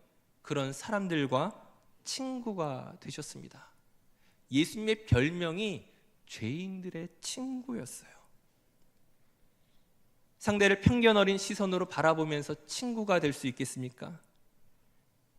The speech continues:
내 기준과 잣대를 가지고서 누군가를 경멸하면서, 판단하면서 우리가 어찌 친구라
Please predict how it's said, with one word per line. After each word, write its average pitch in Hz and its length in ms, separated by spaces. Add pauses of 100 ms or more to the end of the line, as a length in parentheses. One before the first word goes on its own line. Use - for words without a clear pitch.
내 185 200
기준과 196 480
잣대를 196 420
가지고서 170 800
누군가를 202 640
경멸하면서, 208 1160 (460)
판단하면서 240 1160 (720)
우리가 123 160
어찌 123 200
친구라 185 880